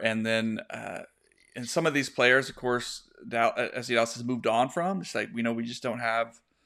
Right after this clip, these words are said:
the spot for you," or, you know, "There's not a pathway for you to get minutes," or whatever. Uh, but Dante, apparently, uh, there is that, and, and it's continuing. And, and what, what's fascinating about it, too, is 'cause, like, I, I would say I, I like Farfan,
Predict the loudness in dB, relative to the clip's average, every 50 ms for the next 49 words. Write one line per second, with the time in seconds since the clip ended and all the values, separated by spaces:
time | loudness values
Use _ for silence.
0 | _ _ _ _ _ _ -16 -14 -12 -2 4 6 6 6 6 4 0 -2 0 2
1 | 4 4 6 6 6 4 4 2 0 -2 -4 -8 -10 -12 -14 -16 -18 -16 -12 -8
2 | -6 -6 -2 2 2 2 2 2 0 0 0 0 0 0 -2 -4 -4 -4 -4 -4
3 | -4 -2 -2 -4 -4 -4 -2 0 0 0 0 -2 -2 -4 -4 -2 0 2 2 2
4 | 2 0 -2 -4 -6 _ _ _ _ _ _ _ _ _ _ _ -2 0 0 2
5 | 2 2 2 4 4 4 4 4 4 2 0 2 4 4 2 2 0 -4 -8 -12
6 | -16 -16 -14 -8 -4 -2 0 0 0 0 0 0 0 0 0 0 -2 -2 -2 -2
7 | 0 0 0 0 0 0 -2 -2 -2 -2 0 0 0 0 -2 -4 -8 -10 -12 -10
8 | -10 -8 -8 -10 -10 -12 -10 -8 -8 -6 -4 -2 0 2 2 0 0 -4 -10 -20
9 | -20 0 6 6 6 6 6 4 4 4 8 8 8 8 8 8 8 8 8 6
10 | 4 2 4 8 8 8 8 6 4 2 2 2 2 0 0 -2 0 2 4 2
11 | 2 2 0 -4 -4 -4 -4 -6 _ _ 2 4 6 8 8 6 4 4 4 6
12 | 8 8 8 8 6 6 6 8 8 10 10 10 8 6 6 6 6 6 6 4
13 | 4 4 6 6 6 4 4 0 -4